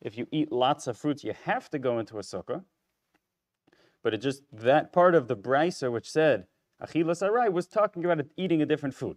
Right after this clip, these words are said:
That was talking about eating bread, which we know if you eat a lot of bread, you have to go in the sukkah. And if you eat a tiny little bit, you don't. But when it came to the fruits, the brisa was saying even eating lots of fruits does not require a sukkah.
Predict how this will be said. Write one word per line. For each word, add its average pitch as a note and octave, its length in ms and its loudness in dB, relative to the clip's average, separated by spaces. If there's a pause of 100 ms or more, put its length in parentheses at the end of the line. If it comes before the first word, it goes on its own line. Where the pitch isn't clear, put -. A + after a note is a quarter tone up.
That F3+ 180 2
was D#3 120 -2
talking C3 240 -2
about A#2 160 -4
eating A#2+ 260 -6
bread, C#3+ 300 2
which G#2 180 -10
we B2 80 -8
know B2+ 120 -4
if A#2 80 -8
you A2+ 60 -12
eat E3 140 0
a B2+ 60 2
lot A#2 240 2
of G#2 120 -2
bread, A#2 280 0
you B2 80 -2
have D#3 160 0
to B2+ 60 -8
go A#2 100 -4
in G#2+ 60 -4
the G2 40 -6
sukkah. - 300 -14 (680)
And A2 100 -8
if G#2 80 -12
you G2+ 100 -12
eat C#3+ 140 0
a G#2 40 -4
tiny D#3 360 -2
little E3+ 240 -2
bit, G3 240 2
you C#3 100 -2
don't. B2+ 240 0 (840)
But G2 120 -2
when G2+ 100 0
it G2 80 -4
came E3+ 200 2
to D#3 100 -2
the F3+ 80 0
fruits, A3 520 -4
the G3+ 120 -4
brisa G3 280 -2
was F#3 120 -2
saying F3 140 -4
even F#3+ 300 -4
eating F#3 340 0
lots F3+ 300 0
of D#3 100 -4
fruits C#3+ 520 -6 (400)
does A#2+ 140 -6
not D3+ 180 4
require B2+ 460 2
a - 20 0
sukkah. - 340 -8